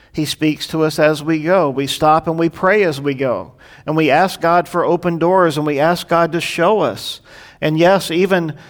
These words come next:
uh, give us a sign. "Lord, show us if this is the path you want us to take or if this is the decision that you want us to make." So we're gonna move a little quickly because we have a lot to cover. That's one example.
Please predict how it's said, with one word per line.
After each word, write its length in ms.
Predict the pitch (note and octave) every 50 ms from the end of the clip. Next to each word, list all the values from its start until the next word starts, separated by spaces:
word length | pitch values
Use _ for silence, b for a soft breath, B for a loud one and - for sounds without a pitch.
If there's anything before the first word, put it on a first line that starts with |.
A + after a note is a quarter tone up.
| B B B
uh, 280 | - C#3 C#3+ C#3+ D3+ C#3+
give 440 | C#3+ - G2+ B2 D3 C3 D3+ D#3+ F3+
us 160 | G#3 G3 -
a 60 | F#3+
sign. 500 | D#3 - - F3+ E3+ G3 G#3+ F#3 D#3+ D3+
"Lord, 240 | D3+ E3 F3 E3 D3+
show 280 | - - F#3+ G3 G#3 G#3
us 160 | F3+ - -
if 140 | D#3 D3+ -
this 200 | F3 F3+ - F3+
is 120 | D#3+ C#3+
the 80 | D#3 D3
path 460 | D3+ - E3+ E3+ F3+ G3 F3+ F#3 -
you 120 | E3+ E3
want 200 | D#3+ E3 D#3+ D#3+
us 140 | D#3 D3 -
to 80 | D3+ D3
take 360 | - - E3 D#3+ F3 D#3 D#3
or 80 | D3+
if 100 | C#3+ C#3
this 200 | - E3 D#3 -
is 120 | D#3+ C#3 B2+
the 100 | D3 C#3
decision 800 | D3 C#3 C#3 - - G3 G3+ G#3 F#3 C#3+ C#3 C3 B2+ C3 B2 A#2 B B B B B B B B B B B B B B B
that 180 | D#3+ D#3+ C#3+
you 140 | D3+ D#3+ D#3
want 320 | D3+ D3+ D#3 D#3 D3+ D3
us 160 | D3 C#3 - -
to 120 | - D3
make." 460 | C#3 C#3+ C#3+ B2+ G#2+ G2+ - - - - - _ _ _ _ B B B B B B B
So 160 | - - E3
we're 120 | D#3+ F3+ F#3
gonna 180 | G#3 G3+ G3
move 220 | F#3 F#3 F#3 F3+ D#3+
a 60 | E3+
little 220 | E3 E3+ D#3+ D3
quickly 400 | D3 - - F3 E3+ - D#3 C#3+
because 320 | C#3 C#3+ C#3 - D3 C#3 C#3
we 180 | C3+ C#3+ C#3+
have 120 | C#3+ - C#3
a 40 |
lot 300 | C#3 C3+ - C3+ C3 C3 -
to 60 | -
cover. 380 | - - E3 D3+ C3+ C3+ C3+ C3
That's 260 | C#3 C#3+ C#3 C#3+ -
one 420 | D3 C#3+ D#3 E3 E3+ E3 E3 E3
example. 720 | B2 C#3 C3+ C3 C#3+ D3 D3 D#3 D3+ - C3+ A#2 G#2+ A#2+